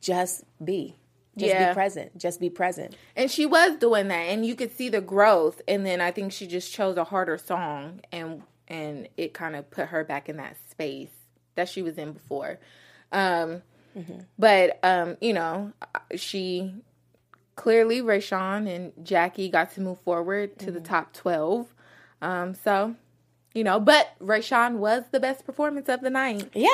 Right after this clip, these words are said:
Speaker 1: I mean,
Speaker 2: He
Speaker 1: he,
Speaker 2: did.
Speaker 1: he will keep you
Speaker 2: Hold on.
Speaker 1: entertained, Rayshawn.
Speaker 2: He did my favorite song. Well, one of my favorite songs, I'm Going Down.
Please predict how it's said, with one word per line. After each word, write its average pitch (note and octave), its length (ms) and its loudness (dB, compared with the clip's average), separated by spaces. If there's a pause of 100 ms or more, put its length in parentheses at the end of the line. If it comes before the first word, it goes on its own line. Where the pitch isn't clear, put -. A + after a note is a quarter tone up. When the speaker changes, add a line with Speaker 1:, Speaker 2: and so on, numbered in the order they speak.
Speaker 1:
I C#4+ 60 8
mean, D4+ 120 4
Speaker 2:
He D#4+ 80 8
Speaker 1:
he, E4 60 10
Speaker 2:
did. G#4 240 10
Speaker 1:
he G#4+ 60 10
will A#4 120 6
keep F4+ 180 8
you E4+ 120 10
Speaker 2:
Hold F4+ 100 12
on. F4 80 12
Speaker 1:
entertained, D#4+ 340 6
Rayshawn. B3 540 2 (140)
Speaker 2:
He F4 400 6
did D4+ 680 6
my A#3 480 8
favorite B3+ 720 6
song. G3+ 720 6 (800)
Well, A3 180 8
one A3 240 10
of A3+ 100 4
my F#3 140 2
favorite F3 320 0
songs, E3+ 760 -8
I'm G3 220 6
Going G#3+ 300 2
Down. E3 640 -4